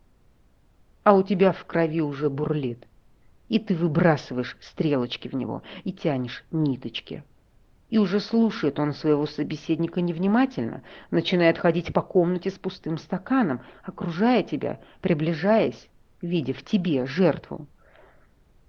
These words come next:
И невдомёк ему, что сам он добыча, а внутри тебя разливается удовольствие,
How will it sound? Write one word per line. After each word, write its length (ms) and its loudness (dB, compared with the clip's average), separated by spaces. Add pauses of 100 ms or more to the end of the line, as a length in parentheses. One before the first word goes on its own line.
(120)
И 80 6
невдомёк 640 6
ему, 380 -4 (260)
что 340 -2
сам 380 6
он 180 -4 (140)
добыча, 640 -4 (460)
а 80 4
внутри 400 2
тебя 260 -2
разливается 640 -2
удовольствие, 720 -4